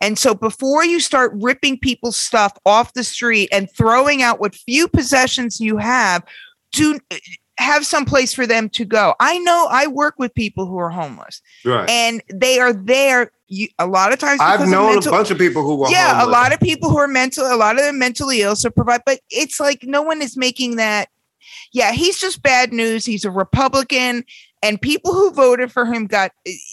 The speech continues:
Speaker 1: I don't know what they were thinking. Like, "Oh, he's gonna be good for business." No, he's gonna be good for the business people that contributed to him.
Speaker 2: And
Speaker 1: He's
Speaker 2: what they
Speaker 1: just
Speaker 2: should stop doing is do a real affordable housing program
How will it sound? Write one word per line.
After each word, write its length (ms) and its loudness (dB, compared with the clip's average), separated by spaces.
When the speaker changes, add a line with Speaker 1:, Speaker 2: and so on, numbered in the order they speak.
Speaker 1:
I 100 0
don't 120 -4
know 100 0
what 380 -2
they 140 0
were 140 0
thinking. 680 -2
Like, 180 -2
"Oh, 220 2
he's 140 -4
gonna 180 -2
be 100 -6
good 240 -4
for 100 -8
business." 520 -4
No, 440 2
he's 200 -4
gonna 180 -4
be 140 -2
good 200 -2
for 320 0
the 80 0
business 520 -4
people 360 -6
that 160 -2
contributed 720 -6
to 100 -10
him. 400 -10
Speaker 2:
And 100 0
Speaker 1:
He's 80 2
Speaker 2:
what 100 4
they 100 4
Speaker 1:
just 100 2
Speaker 2:
should 120 2
stop 340 0
doing 200 2
is 80 -6
do 140 2
a 80 4
real 380 2
affordable 720 -2
housing 380 -2
program 600 0